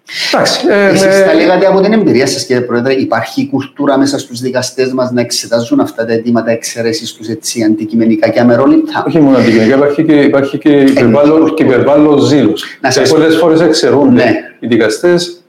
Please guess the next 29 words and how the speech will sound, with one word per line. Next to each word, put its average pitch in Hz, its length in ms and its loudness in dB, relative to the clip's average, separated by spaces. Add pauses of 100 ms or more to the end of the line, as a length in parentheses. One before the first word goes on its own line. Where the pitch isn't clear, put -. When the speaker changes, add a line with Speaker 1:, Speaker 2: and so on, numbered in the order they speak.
(100)
Speaker 1:
έχοντας 160 460 -2
Speaker 2:
Με 143 100 2
Speaker 1:
την 160 200 2
έννοια 165 260 4
Speaker 2:
ψηλό 131 280 0
Speaker 1:
μήπως 180 340 -2
παρεξηγηθούν, 165 840 0
Speaker 2:
Ναι. 160 120 2
Speaker 1:
ε, 160 180 2
ή 160 60 4
μη-, 165 160 -2
και 151 100 -4
να 143 60 2
σας 127 160 -2
πω 240 80 -2
και 226 60 2
κάτι 233 160 2
άλλο 131 240 2
βεβαίως, 104 520 -2
Speaker 2:
Μμμ. 123 220 -4
Speaker 1:
ότι 170 120 0
είναι 202 120 2
πολύ 165 220 0
πιο 196 140 -4
πιθανό 156 400 -2
ένας 156 200 0
δικαστής 139 440 -4
ο - 40 -2
οποίος 135 540 -2